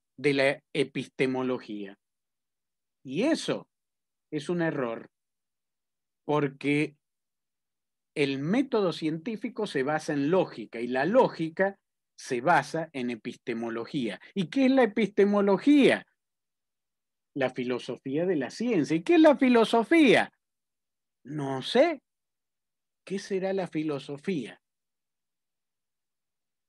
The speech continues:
Es una palabra hermosísima, bella,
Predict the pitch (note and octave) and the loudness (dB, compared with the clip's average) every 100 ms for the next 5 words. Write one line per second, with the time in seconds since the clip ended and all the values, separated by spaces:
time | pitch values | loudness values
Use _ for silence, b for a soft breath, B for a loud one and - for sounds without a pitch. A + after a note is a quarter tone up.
0 | _ - G3+ G3+ D3+ C#3+ C#3+ D3+ D#3 D#3 | _ -12 -4 -4 -2 -2 0 0 0 -2
1 | D3+ _ _ _ _ _ _ _ - C3 | -4 _ _ _ _ _ _ _ -18 -14
2 | B2+ B2 A#2 - D3+ C#3+ - F#2 - _ | -12 -12 -12 -12 -12 -12 -16 -18 -20 _
3 | _ _ _ _ _ _ D#3 D#3+ C3+ - | _ _ _ _ _ _ -2 2 0 -2
4 | - | -14